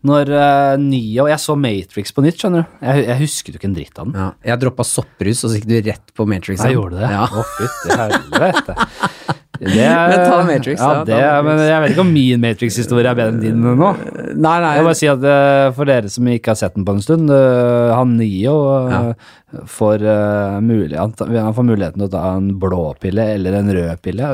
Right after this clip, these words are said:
Speaker 1: Den blå pilla gjør at han bare kan leve en overfladisk tilværelse som ikke er ekte. Eller finne ut av sannheten. Hvordan er det egentlig? Han tar den røde pilla.
Speaker 2: Hvilken hadde du tatt?
Speaker 1: Jeg tror nesten jeg hadde tatt den blå. <laughs> Når jeg, men jeg,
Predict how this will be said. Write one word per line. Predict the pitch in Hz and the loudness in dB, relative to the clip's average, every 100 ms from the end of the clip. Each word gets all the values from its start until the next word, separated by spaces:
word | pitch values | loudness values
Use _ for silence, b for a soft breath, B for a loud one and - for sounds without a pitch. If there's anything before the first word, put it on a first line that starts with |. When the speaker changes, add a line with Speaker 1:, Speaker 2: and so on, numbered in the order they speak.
| 110 | -2
Speaker 1:
Den | 113 107 | -2 0
blå | 101 98 82 82 | 0 -2 -4 -6
pilla | 101 110 135 | -4 0 2
gjør | 104 | 0
at | 98 | -2
han | 110 | -2
bare | 107 95 | -2 -2
kan | 101 | -2
leve | 110 104 87 82 127 135 B - | -2 -2 -4 -4 -4 -4 B -4
en | 135 | 0
overfladisk | 131 123 98 85 104 87 98 - 110 | 2 2 0 -4 -4 -4 -4 -2 0
tilværelse | 98 87 80 - 143 160 | 0 -2 -4 -2 -2 -2
som | - - | -6 -4
ikke | - - _ - - | -6 -6 _ -14 -8
er | 98 110 101 - | -2 -2 -4 -10
ekte. | - - 185 240 B B B B | -10 -4 0 0 B B B B
Eller | 139 139 202 240 - _ _ | -2 2 0 -2 -8 _ _
finne | - 214 156 123 | -2 2 2 2
ut | 113 | 0
av | |
sannheten. | 131 131 101 80 - 120 - | 0 0 -2 -4 -8 -10 -4
Hvordan | 107 110 113 117 120 | 0 0 2 0 -2
er | 98 | -4
det | 107 98 | -4 -6
egentlig? | 92 80 95 104 123 | -8 -10 -8 -6 -2
Han | |
tar | 147 151 | 0 0
den | 156 147 | 2 2
røde | 135 | 2
pilla. | 139 143 226 - | 2 0 -2 0
Speaker 2:
Hvilken | 135 131 135 | 0 2 0
hadde | 123 104 | 0 -2
du | |
tatt? | 113 - _ _ _ _ _ _ - | -4 -6 _ _ _ _ _ _ -8
Speaker 1:
Jeg | 107 - | -6 -8
tror | - 127 | -4 0
nesten | 139 156 | 0 0
jeg | 160 | 0
hadde | 151 | 2
tatt | 175 | 2
den | 160 | 4
blå. | 175 - - - | 4 2 0 0
<laughs> | - 262 254 185 | 2 2 4 4
Når | 190 | 4
jeg, | 185 175 | 4 4
men | 190 | 4
jeg, | 190 | 4